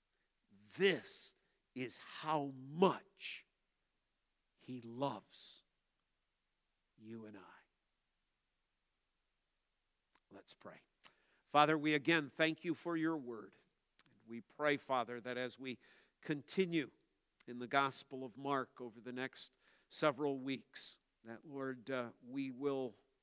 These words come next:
see more and more the great love of Christ for us, that which he suffered,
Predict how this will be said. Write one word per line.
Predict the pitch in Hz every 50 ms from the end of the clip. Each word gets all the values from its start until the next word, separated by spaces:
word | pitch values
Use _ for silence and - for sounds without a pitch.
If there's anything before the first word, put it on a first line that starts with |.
| _ _ _ _ _ _ _ _ _ _ _ _ _ _ _
see | - - - - - 170 175 160 160 165 160 147 143 _ _ _ _ _ _ _ _ 139 139
more | 156 165 165 160 160 165 165 165
and | 160 156 147 131
more | 120 110 104 95 - - _ _ _ _ _ _ _ _ _ _ _ _ _ _ _ _ -
the | 131 117
great | - 131 127 135 135 139 135 -
love | 143 139 139 135 135 123
of | 143 135 - -
Christ | - - 117 98 98 101 95 - - - - - _ _ _ _ _ _ _ _ _ _ _ _ _ _
for | - - 131 113 101 101
us, | 101 95 98 - - - - _ _ _ _ _ _ _ _ _ _ _ _ 120 101
that | 139 151 156 160 - -
which | 165 151 - -
he | - 156
suffered, | 143 - - - - 160 165 - - 117